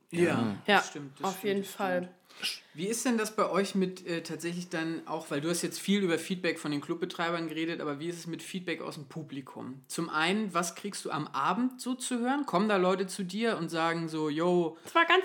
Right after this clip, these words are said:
Speaker 3: toll. <laughs>
Speaker 1: oder, "Alter, das war total scheiße"? Oder, also,
Speaker 3: Ja.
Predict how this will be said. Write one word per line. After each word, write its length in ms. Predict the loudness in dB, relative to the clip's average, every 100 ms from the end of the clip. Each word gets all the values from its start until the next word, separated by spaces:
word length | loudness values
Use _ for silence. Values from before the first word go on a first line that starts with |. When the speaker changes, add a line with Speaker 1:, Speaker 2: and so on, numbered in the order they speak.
| 2
Speaker 3:
toll. 320 | 4 6 4 0 2
<laughs> 280 | 6 6 8
Speaker 1:
oder, 400 | 10 12 10 8 2 2 6
"Alter, 240 | 8 8
das 160 | 8 6
war 120 | 4
total 240 | 2 2 2
scheiße"? 680 | 4 4 4 4 4 4
Oder, 300 | 4 4 4 0
also, 200 | -6 -8 -2
Speaker 3:
Ja. 180 | 0